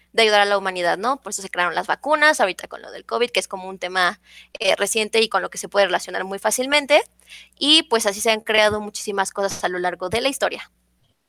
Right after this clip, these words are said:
Entonces, eso es lo que hacemos nosotros como biotecnólogos. También nos meten un montón de química y a nosotros por ser, o sea, en el tec, por ser ingeniero, pues ya tienes también las bases de, de ingeniería y no solo la parte como de biotecnología pura, ¿no? Y ya.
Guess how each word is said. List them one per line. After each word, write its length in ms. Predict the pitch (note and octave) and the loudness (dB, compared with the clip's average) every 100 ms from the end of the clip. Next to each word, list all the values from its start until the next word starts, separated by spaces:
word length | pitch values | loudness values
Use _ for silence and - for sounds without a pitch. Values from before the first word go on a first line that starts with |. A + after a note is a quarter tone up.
| _ _ _ _ | _ _ _ _
Entonces, 260 | G3 F#3+ - | -8 -6 -2
eso 180 | A3+ A#3 | 0 0
es 60 | A#3+ | -2
lo 80 | A3 | -4
que 80 | |
hacemos 260 | G3 G3+ G3+ | -4 -4 -6
nosotros 400 | F#3+ F#3 - G3 | -8 -10 -12 -12
como 160 | - F3+ | -10 -10
biotecnólogos. 680 | F3+ G#3+ C4+ D4 C#4+ D4+ - _ - - | -8 -4 0 2 2 2 -2 _ -20 -6
También 280 | - A3 B3+ | 0 2 2
nos 100 | C#4 | 2
meten 220 | C#4 C#4 | 2 0
un 80 | C#4 | 0
montón 400 | C4+ B3+ B3 B3 | 0 2 2 2
de 80 | A#3+ | 0
química 500 | A#3+ B3 A#3+ A#3+ A#3 | -4 -6 -2 0 2
y 80 | G3 | 0
a 60 | |
nosotros 420 | G3 - G#3+ A3+ | -4 -8 -8 -8
por 160 | - G3 | -6 -8
ser, 380 | - G#3 G#3 - - | 0 0 0 -4 -8
o 80 | |
sea, 120 | - G#3 | 2 2
en 120 | G3+ | 2
el 100 | G3 | 0
tec, 220 | A#3+ A#3 | 0 0
por 140 | A3+ G#3+ | -2 -2
ser 100 | A3 | -2
ingeniero, 540 | A3+ A#3+ B3 B3 D4 _ - _ | -2 2 4 4 2 _ -20 _
pues 120 | G#3 | 0
ya 80 | G#3+ | 0
tienes 260 | A3 A3 A3 | 2 -2 -2
también 280 | G#3 G3+ | -4 0
las 160 | G#3 G3+ | 0 2
bases 360 | G#3+ A3+ A#3 G#3 | 2 2 0 -2
de, 320 | G#3 G#3 G3 | 0 0 -2
de 80 | - | -4
ingeniería 640 | G3+ G3+ G3+ G#3 A3+ A#3 B3 _ - | -6 -6 -4 0 2 0 0 _ -10
y 100 | G3 | -6
no 120 | G3 | -6
solo 180 | - F#3 | -4 -4
la 120 | F3 | -2
parte 220 | F#3 F#3 | -4 -6
como 240 | - E3 D#3+ | -10 -12 -8
de 260 | D#3 - - _ _ | -8 -8 -14 _ _
biotecnología 720 | F#3 G3+ - F#3+ F3+ - G3 G3 | -6 -4 -4 -10 -14 -8 -6 -6
pura, 280 | G3 - | -6 -6
¿no? 180 | - B3+ _ _ _ _ _ _ _ _ _ _ _ | -8 -10 _ _ _ _ _ _ _ _ _ _ _
Y 100 | |
ya. 80 | B3 | -6